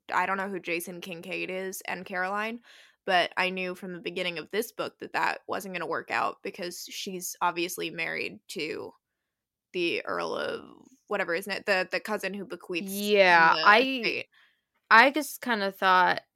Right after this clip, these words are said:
Speaker 2: that that was his name.
Speaker 1: Nope.
Speaker 2: Rip me. <laughs>
Speaker 1: No, it's 'cause if you go later in the description, it says she's finding a soulmate in Richard.
Speaker 2: Richard Davenport.
Speaker 1: Right, who she goes on to marry, which we know because we just read it,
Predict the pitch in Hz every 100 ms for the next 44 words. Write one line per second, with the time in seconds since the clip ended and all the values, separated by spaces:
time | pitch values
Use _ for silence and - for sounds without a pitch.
0 | _ _ _ _ _ _ _ _ _ _
1 | - 190 180 - - - - - - 220
2 | 208 _ _ _ - 247 185 - - -
3 | - - - - - 214 220 214 202 -
4 | 220 247 233 226 214 214 214 - 233 269
5 | 233 220 196 - 208 - 196 190 190 -
6 | 202 208 196 185 175 - 202 196 180 160
7 | - 175 170 165 160 190 190 190 185 208
8 | 208 190 170 185 185 165 160 - - -
9 | - 190 76 - - 240 220 196 - 202
10 | 185 190 190 175 170 190 90 64 - 117
11 | - 175 170 - - - - - 120 117
12 | 117 - 127 117 95